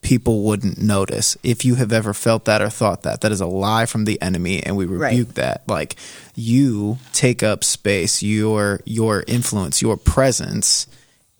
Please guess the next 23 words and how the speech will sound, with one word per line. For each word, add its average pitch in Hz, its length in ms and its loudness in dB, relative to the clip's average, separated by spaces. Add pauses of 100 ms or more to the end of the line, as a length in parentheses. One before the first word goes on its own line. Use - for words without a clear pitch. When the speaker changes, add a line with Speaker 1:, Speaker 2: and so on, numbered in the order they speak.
Speaker 1:
is, 110 680 0 (100)
uh, 101 380 2 (160)
does 123 360 2
make 110 540 0
an 107 140 -2
impact 113 580 -2
or 101 140 -2
leave 107 340 -4
imprint 104 480 -4 (100)
on 107 340 -4
other 87 240 -4
people. - 480 -10 (140)
That's 117 240 0
what 113 80 -4
we 104 100 -2
mean. 95 280 -4
That's 120 220 -2
what 120 80 -4
we 110 100 -2
mean 104 220 -4
when 101 80 -6
we 98 100 -4
say - 380 -2